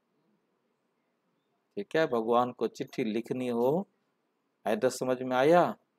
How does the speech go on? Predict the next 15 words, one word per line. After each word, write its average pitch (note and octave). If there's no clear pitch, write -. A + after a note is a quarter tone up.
नहीं G#2+
है D#3
लिखने C3
के G#2+
लिए, G2+
चलो। G#2+
और A#2+
चिट्ठी C#3+
लिखनी C#3
हो B2+
तो C3+
address B2
याद A2
रखो, A2
शिव B2+